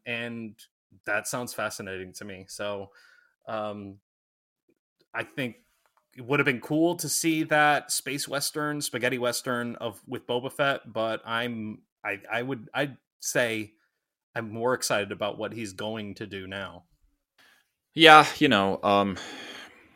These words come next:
Speaker 2: the Boba Fett show didn't particularly intrigue me. Um, I think modern Star Wars is very much a take it or leave it kind of proposal. You know, every time you see a project, you either take it or you leave it. You know, I don't think it's a, a monolith,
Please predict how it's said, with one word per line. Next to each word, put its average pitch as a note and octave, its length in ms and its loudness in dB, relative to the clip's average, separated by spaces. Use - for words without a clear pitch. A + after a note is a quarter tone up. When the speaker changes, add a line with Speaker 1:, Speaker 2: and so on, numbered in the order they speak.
Speaker 2:
the A#2 120 0
Boba C3+ 240 6
Fett G#2 240 4
show G2+ 240 2
didn't F#2+ 220 -2
particularly - 460 -8
intrigue E2+ 440 -6
me. D#2+ 280 -8
Um, D#2 320 -2
I F2 80 -4
think - 240 -6
modern D#2+ 340 0
Star E2 280 -4
Wars E2 180 -4
is E2 120 -10
very D#2 200 -4
much D#2+ 220 -10
a - 60 -10
take D#2+ 260 -6
it D#2+ 80 -6
or D#2 60 -4
leave D#2 200 -8
it - 120 -8
kind C#2 200 -8
of D2 80 -14
proposal. D2+ 560 -8
You D#2 60 -8
know, D#2 100 -8
every E2 160 -6
time D#2+ 180 -10
you D2+ 60 -8
see - 140 -8
a D2+ 40 -6
project, D#2 500 -4
you D#2 80 -6
either D#2 160 -4
take D#2+ 260 -4
it D#2 80 -4
or D#2 80 -6
you D#2 100 -6
leave D#2 220 -6
it. D2+ 160 -10
You D2+ 60 -8
know, D#2 200 -6
I D#2 60 -10
don't F2+ 240 -8
think E2 160 -8
it's - 220 -6
a, D#2 180 -4
a F#2+ 60 2
monolith, E2+ 640 2